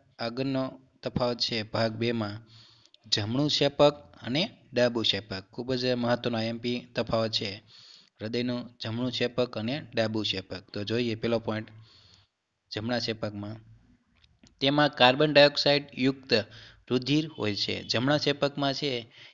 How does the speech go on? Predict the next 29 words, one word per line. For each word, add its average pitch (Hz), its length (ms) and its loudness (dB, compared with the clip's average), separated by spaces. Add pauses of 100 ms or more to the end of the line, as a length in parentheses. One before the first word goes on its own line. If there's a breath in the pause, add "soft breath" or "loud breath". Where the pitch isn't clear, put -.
(180)
એ 123 300 -6 (160)
કાર્બન 139 380 2
ડાયોક્સાઇડ 135 460 2
યુક્ત 127 320 -2
છે 120 320 -2 (100)
એ 143 240 -6 (120)
રુધિર 120 300 2
જોવા 110 240 2
મળે 107 220 -4
છે, 107 180 -10 (200)
જ્યારે 107 180 -6
ડાબા 120 280 -4
શેપકમાં 123 580 -8 (680 soft breath)
તેમાં 151 320 -2 (120)
ઓક્સિજન 151 500 2
યુક્ત 156 280 -2
રુધિર 135 420 0
હોય 104 360 -8
છે, - 140 -8
જ્યારે 107 200 -6
ડાબા 127 240 0
શેપકમાં 135 580 -6
છે 120 300 -4 (600 loud breath)
એ 127 100 -2 (260)
ઓક્સિજન 135 600 0
સહિત 123 380 -2
છે 131 180 0 (260)
એ 120 160 0
લોહી 117 340 0